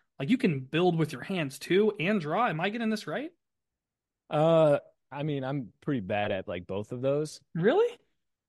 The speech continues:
Speaker 2: Yeah. L-, I mean, so I, uh, when I was doing my advertising agency, I spent a good two years, like, almost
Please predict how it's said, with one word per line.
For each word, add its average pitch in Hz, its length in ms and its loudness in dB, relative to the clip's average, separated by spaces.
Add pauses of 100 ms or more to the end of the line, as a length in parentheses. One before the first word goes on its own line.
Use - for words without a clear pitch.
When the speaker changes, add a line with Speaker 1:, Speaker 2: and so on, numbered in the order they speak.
(280)
Speaker 2:
Yeah. 160 340 2 (440)
L-, 165 80 -6 (160)
I 175 120 2
mean, 202 220 0
so 196 200 2
I, 170 280 4
uh, 165 180 6
when 147 120 0
I 151 80 0
was 151 100 0
doing 175 100 0
my 131 160 0
advertising 127 500 -4
agency, 113 460 -4
I 110 40 2
spent 123 440 -4 (680)
a 113 80 -4
good 123 340 0
two 123 220 -4
years, 101 500 -4
like, 82 120 -14 (280)
almost 143 420 -2